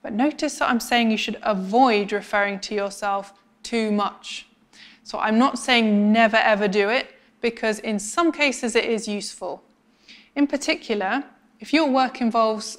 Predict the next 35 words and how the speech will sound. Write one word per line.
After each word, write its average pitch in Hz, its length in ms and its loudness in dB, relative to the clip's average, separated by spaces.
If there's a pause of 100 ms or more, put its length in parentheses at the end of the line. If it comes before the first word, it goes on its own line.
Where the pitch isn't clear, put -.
collecting 220 500 -4
primary 233 540 0
data 208 640 -8 (380)
by 220 160 4
yourself 214 720 0
or 214 80 -2
as 202 100 -8
part - 240 -6
of 196 80 -8
a 202 80 -10
team, 226 460 -4 (680)
you 233 100 2
might 339 280 0
use 269 240 -2
phrases 240 480 0
like 202 360 -2 (360)
"I 220 180 2
conducted 208 560 -4
a 196 60 -8
survey" 240 880 0
or 190 300 -8
"we 208 340 -2
gathered 185 420 -10
data" 208 600 -4
in 202 160 -8
describing 208 560 -4
how 196 240 -10
you 196 540 -8
or 180 260 -14
you 196 240 -8
and 190 100 -6
your 196 120 -10
colleagues 196 580 -10
did 214 300 -8
that. - 400 -12